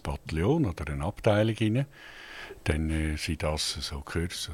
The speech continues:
drei, vier Wochen, wo nachher mit der zweiwöchigen Abverdienerei im Rahmen von der W Ks, äh, wird abgeschlossen werden. Und dann tut er seine Dienstzeit bis vierzig als Major, äh, beenden.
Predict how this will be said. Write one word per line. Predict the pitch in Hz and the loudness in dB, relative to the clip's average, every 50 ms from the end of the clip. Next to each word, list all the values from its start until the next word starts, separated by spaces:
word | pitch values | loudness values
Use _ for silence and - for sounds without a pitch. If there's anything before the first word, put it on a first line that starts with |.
| - | -6
drei, | - 82 80 82 | -4 -2 -2 -2
vier | 80 - 85 85 82 73 | -2 -2 0 0 0 2
Wochen, | 85 113 127 - - - 131 - - - - - - - - - - - - | 2 0 0 0 0 -2 -2 -2 -4 -12 -20 -20 -20 -20 -20 -18 -16 -10 -2
wo | - 92 85 82 | 2 4 4 4
nachher | 76 78 78 78 - 85 - - 73 71 69 73 73 73 - - - - - | 4 2 -2 -2 -4 -6 -8 -6 -6 -4 -4 -2 -4 -4 -6 -10 -16 -12 -8
mit | 80 82 73 - - | -4 -4 -4 -4 -6
der | 73 - | -8 -4
zweiwöchigen | - - 85 90 95 87 90 90 - - - 78 - 78 76 | -2 2 4 6 6 6 6 4 2 0 -4 -4 -2 0 2
Abverdienerei | 82 87 - - - 78 - 87 82 82 80 80 76 73 71 76 78 80 - - - - | 2 0 0 -2 -4 -4 -2 -2 -2 -2 -2 -2 -2 0 0 0 0 0 -2 -4 -6 -4
im | - 92 82 | -2 0 0
Rahmen | 80 78 76 76 80 80 80 78 76 | 2 4 4 4 4 4 4 0 -2
von | - - 73 67 - | -2 -6 -8 -6 -6
der | - 69 67 - - - - - - - - | -8 -8 -8 -10 -12 -16 -18 -20 -18 -8 0
W | 82 80 87 98 | 2 2 2 2
Ks, | - - - - 78 78 82 - - - - - | 0 -4 -4 -2 -2 -2 -2 -4 -6 -6 -8 -10
äh, | - - 73 65 67 67 69 | -10 -10 -10 -10 -10 -8 -6
wird | 73 76 - 82 | -6 -2 2 2
abgeschlossen | 98 117 - - - 104 101 101 - - - 85 | 2 2 2 0 0 0 0 0 -2 -2 -2 0
werden. | 82 80 80 82 - 92 - - - - - - - - - | 0 0 0 -2 -4 -6 -8 -10 -12 -14 -14 -14 -12 -6 -2
Und | 127 110 - | -2 -2 0
dann | 107 95 - | 0 -2 -2
tut | 80 73 73 - 85 | -2 -4 -4 -4 -6
er | 80 | -8
seine | - - - 82 76 76 76 | -6 -4 -4 -2 -2 -2 -2
Dienstzeit | 76 - 73 71 78 82 80 - - - - 82 73 - - - - - - - | -4 -4 -6 -4 -2 -2 -2 -2 -2 -2 -2 -4 -4 -6 -8 -10 -12 -10 -6 -2
bis | 78 76 73 - - | -2 -2 0 -2 -4
vierzig | - - 80 85 92 - - - - - 87 76 - - - - - - - - - | -4 -2 -2 -2 -2 0 -2 -4 -2 0 -2 -2 -2 -6 -12 -18 -18 -18 -18 -14 -8
als | - 80 76 76 - - | -4 -2 -2 -2 0 -2
Major, | 76 71 69 69 69 67 73 82 87 95 98 - - - - - - - - - - - - - | -2 -2 -2 -2 -4 -2 -2 0 0 0 0 -2 -6 -14 -20 -20 -20 -20 -20 -20 -20 -20 -14 -8
äh, | 82 78 76 73 76 78 80 80 - - | -4 -4 -4 -4 -4 -6 -8 -8 0 4
beenden. | 107 95 82 69 65 69 - - | 6 6 6 6 2 -4 -10 -12